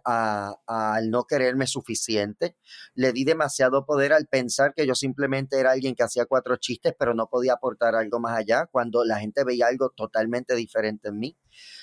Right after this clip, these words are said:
Me estacioné mucho tiempo en el pensar que yo estaba para abrir shows para otras personas, pero que yo no podía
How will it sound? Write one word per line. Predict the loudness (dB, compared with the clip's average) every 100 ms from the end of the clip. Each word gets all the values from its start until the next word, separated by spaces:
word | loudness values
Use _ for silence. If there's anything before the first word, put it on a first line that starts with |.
| -20 _
Me | -2 2 2
estacioné | 2 -2 0 -2 0
mucho | -2 -2 -2
tiempo | 0 -2 0
en | 0
el | 0 -2
pensar | -2 0 0 0 0
que | 0 0 0 -2
yo | 2 2
estaba | 2 2 4 4
para | 4 2
abrir | 2 -2 -2
shows | -2 0 0 0 0
para | 4 4
otras | 4 2 0
personas, | -2 0 0 0
pero | 2 0
que | 0 -2
yo | -2
no | -2
podía | -2 0 2 2